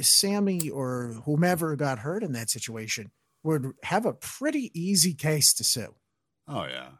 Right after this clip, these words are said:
Speaker 1: Pretty easy case. 'Cause it's like, here's your workplace. The guy's saying to you, "I am going to come to your workplace and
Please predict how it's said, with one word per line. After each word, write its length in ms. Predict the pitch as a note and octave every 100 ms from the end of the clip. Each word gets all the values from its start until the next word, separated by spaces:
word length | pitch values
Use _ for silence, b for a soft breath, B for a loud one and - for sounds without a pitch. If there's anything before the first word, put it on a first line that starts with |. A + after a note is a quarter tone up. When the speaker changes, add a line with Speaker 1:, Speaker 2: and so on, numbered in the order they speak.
| -
Speaker 1:
Pretty 720 | - - F4+ F4 D#4+ D4+ B3 -
easy 380 | A3 G#3 F3 D3
case. 260 | F3+ -
'Cause 180 | - F3
it's 140 | D3+
like, 160 | D3+ A#2
here's 400 | - E3 F3+ -
your 120 | F#3
workplace. 920 | C#3 B2 C3+ - - C3 A2 A2 - - _ _ _ -
The 100 | D3
guy's 340 | C#3+ D#3 C#3+
saying 300 | - D#3 C#3+ -
to 80 | C#3+
you, 160 | B2+ -
"I 140 | F#3
am 180 | C4 F#3+
going 320 | D#3+ F3 F#3+
to 120 | - C3
come 300 | - A3+ D4+
to 140 | - D#3+
your 160 | D3
workplace 720 | C#3 F3 A3+ - - A#2 A#2
and 120 | -